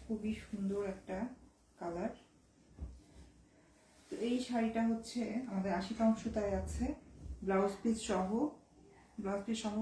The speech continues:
আছে। আহ, প্রায় সাড়ে নয় হাতের মতো কাজ আছে শাড়িটাতে। প্রাইস যাচ্ছে সাত হাজার দুইশো টাকা। সাত হাজার দুইশো টাকায় কিন্তু এই শাড়িটা আমরা পেয়ে যাচ্ছি। বডিটা আমি আবার একটু দেখাচ্ছি। বডিটা হলো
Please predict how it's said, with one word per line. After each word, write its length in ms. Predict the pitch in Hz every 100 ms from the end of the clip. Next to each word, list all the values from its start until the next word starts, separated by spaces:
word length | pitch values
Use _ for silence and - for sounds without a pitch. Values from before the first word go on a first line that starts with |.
| 220
আছে। 260 | 214 - 294
আহ, 920 | 302 - - - - - - 175 175 -
প্রায় 160 | 220
সাড়ে 260 | 220 226 220
নয় 180 | 226 226
হাতের 180 | 220 220
মতো 180 | 220 214 -
কাজ 140 | 196 180
আছে 120 | - -
শাড়িটাতে। 460 | 196 175 175 - 294 - - - - -
প্রাইস 260 | 214 220 220
যাচ্ছে 300 | 220 214 - 294
সাত 300 | - 208 196 208
হাজার 220 | 214 226 214
দুইশো 220 | 190 196 190
টাকা। 200 | 302 - - - - - -
সাত 240 | - 220 226
হাজার 240 | 240 247 247
দুইশো 240 | 226 214 226 220
টাকায় 240 | 220 214 -
কিন্তু 260 | 190 190 277 196
এই 60 |
শাড়িটা 360 | 196 196 196 196 190
আমরা 200 | 180 269 302 - _ _
পেয়ে 140 | 208
যাচ্ছি। 380 | 180 - - - - - - - - - _ - - - -
বডিটা 300 | 196 202 220
আমি 120 | 226 220
আবার 160 | 202
একটু 160 | 196 -
দেখাচ্ছি। 500 | 190 190 196 - 233 294 - - - - - - - -
বডিটা 320 | 202 196 -
হলো 240 | 220 214